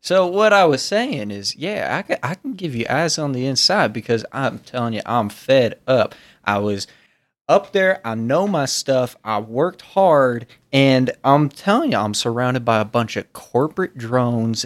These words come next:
and they're just working their workers to death, and they're telling me to look out for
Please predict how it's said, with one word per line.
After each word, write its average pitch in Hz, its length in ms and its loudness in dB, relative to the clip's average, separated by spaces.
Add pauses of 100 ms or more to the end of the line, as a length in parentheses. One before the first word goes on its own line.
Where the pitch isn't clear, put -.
and 104 340 -2 (120)
they're 104 180 0
just 107 400 -2
working 110 640 -4
their 104 160 -2
workers 110 520 -4
to - 180 -10 (140)
death, 135 380 -4 (480)
and 107 120 -6
they're 98 100 -6
telling 180 380 -4
me 120 140 0
to 95 240 -6 (540)
look 147 220 0
out 120 320 -2
for 101 440 -6